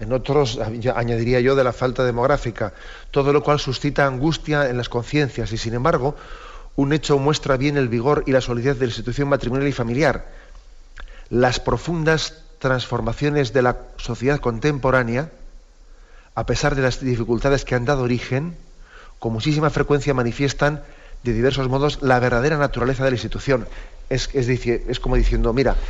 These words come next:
fíjate qué cantidad de, de enfermedades pueden llegar a, a afectar", ¿no? Todas estas que hemos dicho, que si infidelidades, el erotismo, el, eh, pues este influjo que existe de minusvaloración de la estabilidad, etcétera.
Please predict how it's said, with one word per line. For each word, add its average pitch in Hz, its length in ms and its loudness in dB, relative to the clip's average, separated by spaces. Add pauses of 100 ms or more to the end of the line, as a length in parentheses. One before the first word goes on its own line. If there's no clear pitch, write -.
(240)
fíjate 135 280 2
qué 135 80 0
cantidad 135 460 4
de, 131 200 2 (840)
de 120 180 -2
enfermedades 120 760 0 (440)
pueden 123 280 0
llegar 127 240 4
a, 123 120 4
a 117 180 -2
afectar", 117 640 -2
¿no? 127 200 -4
Todas 113 220 -6
estas - 160 -6
que - 80 -8
hemos 110 100 -4
dicho, 120 160 -2
que 120 100 -6
si 113 260 -4 (640)
infidelidades, 117 1080 0
el 123 160 2
erotismo, 120 760 0
el, 120 200 0 (320)
eh, 117 220 -4 (180)
pues 120 200 -2
este 135 160 0
influjo 131 520 0
que 123 100 -4
existe 120 440 0
de 117 220 2
minusvaloración 120 1000 0
de 123 80 2
la 127 60 4
estabilidad, 123 760 0
etcétera. 127 420 0